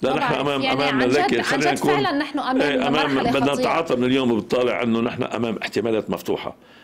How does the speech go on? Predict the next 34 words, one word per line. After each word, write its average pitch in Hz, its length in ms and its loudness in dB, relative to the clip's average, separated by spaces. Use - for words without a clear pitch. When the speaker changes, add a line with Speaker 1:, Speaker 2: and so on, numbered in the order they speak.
Speaker 1:
ممكن 101 280 0
مع 90 140 2
بكرة 120 180 -2
وبعد 98 220 0
بكرة 123 200 0
ما 160 80 -2
تصير 139 200 0
في 123 120 0
غارة، 101 200 2
بس 87 160 -4
بعد، 101 240 0
بعده 120 240 2
يمكن 131 280 0
تصير 139 340 -2
أكتر، - 300 -4
وممكن 147 340 2
ساعتها 127 300 0
تكون 139 260 0
قربت 127 380 0
المقاومة 120 580 0
بردها، 120 600 0
وساعتها 131 600 -2
معلش، 175 320 0
يعني 220 400 2
ما 233 240 0
كل - 160 -2
ما 190 120 0
واحد - 220 -2
حكى - 240 -4
بقول 143 120 2
له 139 60 4
المتشائم. 120 420 0
نحن 156 300 0
بحالة 156 400 0